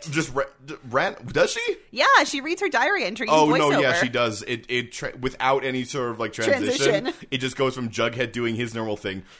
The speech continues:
Speaker 1: to Betty talking in her diary.
Speaker 2: Yeah, I think
Speaker 1: Uh,
Speaker 2: he maybe alludes to the fact that she has a diary, but
Speaker 1: I,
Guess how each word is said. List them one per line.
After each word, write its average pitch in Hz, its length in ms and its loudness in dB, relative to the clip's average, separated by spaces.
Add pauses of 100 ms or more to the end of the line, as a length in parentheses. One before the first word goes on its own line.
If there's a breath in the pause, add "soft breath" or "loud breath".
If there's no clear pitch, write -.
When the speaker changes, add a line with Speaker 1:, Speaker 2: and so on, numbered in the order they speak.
Speaker 1:
to 139 100 0
Betty 117 320 0
talking 107 580 -6
in 104 80 -6
her 104 120 -2
diary. 87 760 -2 (180)
Speaker 2:
Yeah, 175 400 -4
I - 80 0
think 196 100 -2
Speaker 1:
Uh, - 140 -2
Speaker 2:
he - 80 -4
maybe 587 160 -10 (100)
alludes 226 260 -4
to - 40 -18
the 294 80 -8
fact 262 140 -4
that 285 80 -10
she 208 140 -10
has 170 360 -6
a 240 60 -8
diary, 277 540 -4
but 156 520 -4 (200)
Speaker 1:
I, 151 120 -4